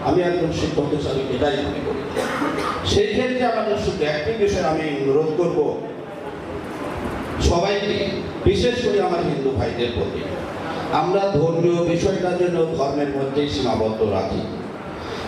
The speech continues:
ধর্মীয় বিষয়টা যেন ধর্মের মধ্যেই সীমাবদ্ধ রাখি।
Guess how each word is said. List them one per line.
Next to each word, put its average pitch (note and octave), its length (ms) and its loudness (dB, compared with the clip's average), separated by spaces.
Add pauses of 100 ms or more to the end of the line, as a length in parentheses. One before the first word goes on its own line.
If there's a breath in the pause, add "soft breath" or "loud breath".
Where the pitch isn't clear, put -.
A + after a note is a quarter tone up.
(100)
ধর্মীয় F#3+ 520 4
বিষয়টা G#3 540 2
যেন G#3 120 2
ধর্মের F3 680 2
মধ্যেই F3+ 380 2
সীমাবদ্ধ D#3 540 0
রাখি। - 680 0